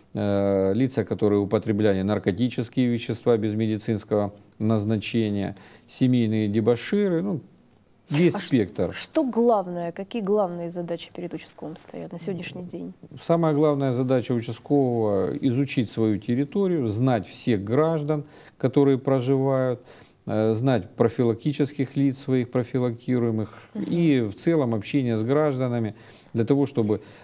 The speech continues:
Speaker 1: своевременно получить необходимую информацию о возможном совершении правонарушения и на стадии покушения, то есть его предотвратить, не допустить совершения преступления. Самая основная функция участкового.
Speaker 2: Людей хватает?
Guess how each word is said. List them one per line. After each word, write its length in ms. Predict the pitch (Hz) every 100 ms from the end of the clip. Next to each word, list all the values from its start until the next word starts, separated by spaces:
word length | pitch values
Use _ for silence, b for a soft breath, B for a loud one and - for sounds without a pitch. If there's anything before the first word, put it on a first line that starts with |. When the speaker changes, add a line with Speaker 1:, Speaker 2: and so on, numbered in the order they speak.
| B
Speaker 1:
своевременно 840 | - 113 143 139 139 131 110 107
получить 520 | 98 120 120 117 110 113
необходимую 680 | 113 104 120 117 117 120
информацию 800 | 123 110 147 175 202 - - - - b b
о 100 | -
возможном 560 | 127 135 147 135 101 95
совершении 600 | - 98 95 - 98 95
правонарушения 600 | 92 92 95 98 - 101
и 20 |
на 100 | 120
стадии 320 | 117 139 117
покушения, 640 | 117 120 156 151 220 190 117
то 120 | 113
есть 160 | 120 -
его 160 | 143
предотвратить, 760 | 131 123 127 127 131 120 107 87
не 80 | 127
допустить 600 | 143 139 156 - 127 92
совершения 540 | 113 113 117 156 120
преступления. 800 | - 104 - 110 120 101 85 - b b b
Самая 300 | - 147 147 113
основная 320 | 113 110 101
функция 340 | - 113 101
участкового. 580 | 90 - - - 95 - - -
Speaker 2:
Людей 260 | 202 196 226
хватает? 500 | 233 226 285 294